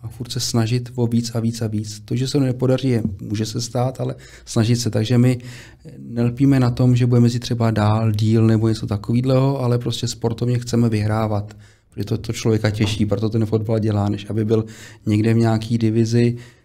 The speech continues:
Tady je, jsou tři, čtyři týmy napsaný po roce, už víme proč, protože prostě nechtěli postoupit dál, ale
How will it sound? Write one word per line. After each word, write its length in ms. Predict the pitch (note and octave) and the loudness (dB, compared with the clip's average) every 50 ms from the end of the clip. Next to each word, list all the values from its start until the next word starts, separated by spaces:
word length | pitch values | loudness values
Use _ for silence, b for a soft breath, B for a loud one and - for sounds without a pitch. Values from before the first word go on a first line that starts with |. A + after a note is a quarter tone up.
| B B _ | B B _
Tady 220 | - A2 G#2+ A2+ A#2 | -4 -2 2 4 4
je, 260 | A#2 A#2 A#2 A#2 A#2 A#2 - | 6 6 4 4 2 -2 -8
jsou 200 | - - B2 A#2+ | -4 0 0 0
tři, 180 | A2 - - A2+ | 0 0 -2 -2
čtyři 300 | G#2+ - - A2+ B2 A#2+ | 0 0 0 2 2 2
týmy 300 | A#2 - A#2 A2+ A#2 A#2+ | 2 4 4 4 6 4
napsaný 440 | A#2 A2+ A2 - - A#2 A#2+ B2 A#2+ | 4 2 0 -2 0 2 2 2 2
po 160 | A#2+ - A2+ | 0 0 0
roce, 500 | A2 A#2 A#2 - - A#2+ A#2+ B2 B2 B2 - | 0 0 -2 -2 -2 0 0 0 0 -2 -4
už 200 | A#2+ A#2 - - | -8 -10 -6 -4
víme 240 | A#2 A2 A2+ B2 A#2+ | -2 2 2 2 2
proč, 300 | A#2+ A#2 A2+ A2+ A#2 - | 2 2 0 0 -2 -4
protože 360 | - - A2+ A2 A2+ A#2 A#2+ | -6 -6 -4 -2 -2 -4 -2
prostě 300 | A#2 A#2+ A#2 - - B2+ | -2 -2 -4 -2 0 0
nechtěli 380 | A#2+ A#2+ A#2 A#2 - A#2 A#2 A#2 | 0 0 -2 -2 -2 -2 -2 0
postoupit 500 | A#2+ - G#2 - - B2 A#2+ B2 C3 A#2+ | -2 -4 -6 -4 -2 -4 -2 -2 -2 0
dál, 400 | A2 G#2+ G#2+ A2 A2 A#2 A#2 A#2 B B B B B B B B B B B _ | 0 0 0 0 0 -2 -2 -4 B B B B B B B B B B B _
ale 280 | G#2+ G#2+ A#2 A#2 A#2 | -2 0 2 2 0